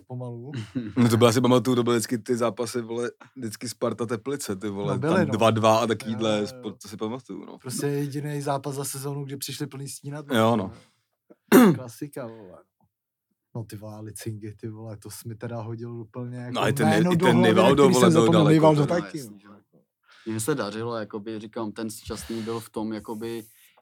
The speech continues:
Speaker 2: tím, jak byl venku, v tom Řecku, nebo
Speaker 3: Hmm.
Speaker 2: kde byl, tak
Speaker 3: Jo,
Speaker 2: on
Speaker 3: jo.
Speaker 2: prostě ví, že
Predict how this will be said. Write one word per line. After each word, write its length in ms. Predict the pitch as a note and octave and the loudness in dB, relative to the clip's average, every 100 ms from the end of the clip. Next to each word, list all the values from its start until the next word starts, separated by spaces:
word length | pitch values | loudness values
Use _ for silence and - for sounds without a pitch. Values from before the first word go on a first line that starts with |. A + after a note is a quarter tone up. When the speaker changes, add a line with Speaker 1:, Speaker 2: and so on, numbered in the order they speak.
| _ | _
Speaker 2:
tím, 100 | A2+ | -6
jak 120 | A#2 | -4
byl 140 | A#2 C3 | -4 -6
venku, 600 | A2+ A2 G#2+ G#2 G#2 A2 _ | -4 -6 -6 -8 -8 -12 _
v 20 | |
tom 160 | A2+ | -10
Řecku, 320 | A2 G#2 - G#2+ | -8 -8 -10 -2
nebo 120 | B2 | 2
Speaker 3:
Hmm. 120 | A#2 | 2
Speaker 2:
kde 120 | G#2 | 0
byl, 240 | G2+ G2 G2+ | -4 -12 -10
tak 80 | F#2 | -6
Speaker 3:
Jo, 80 | |
Speaker 2:
on 100 | G#2+ | -4
Speaker 3:
jo. 60 | G#2+ | -4
Speaker 2:
prostě 380 | G#2+ G#2 - A#2 | -6 -10 -8 -8
ví, 380 | G#2 G2+ G#2 G#2 | -6 -10 -10 -12
že 360 | G#2+ G#2 G2+ | -10 -10 -12